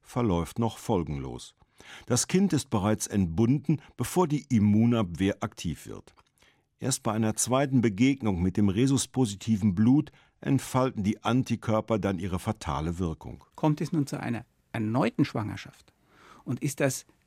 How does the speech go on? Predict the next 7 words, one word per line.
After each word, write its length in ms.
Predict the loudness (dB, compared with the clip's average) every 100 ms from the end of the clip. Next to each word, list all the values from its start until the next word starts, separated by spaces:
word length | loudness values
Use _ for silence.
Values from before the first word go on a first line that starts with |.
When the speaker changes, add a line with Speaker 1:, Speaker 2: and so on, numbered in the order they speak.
| _ _ -4
Speaker 2:
neue 360 | 2 2 2 0
Kind 360 | -6 -8 -10 _ _ 0
auch 320 | 2 2 -2 -2
wieder 260 | 0 -2 -4
rhesuspositiv, 840 | -6 -4 -8 -12 -16 -16 -16 -18 -6
dann 260 | -4 -4 -10 _ _ -4
gelangen 580 | 0 2 4 2 -2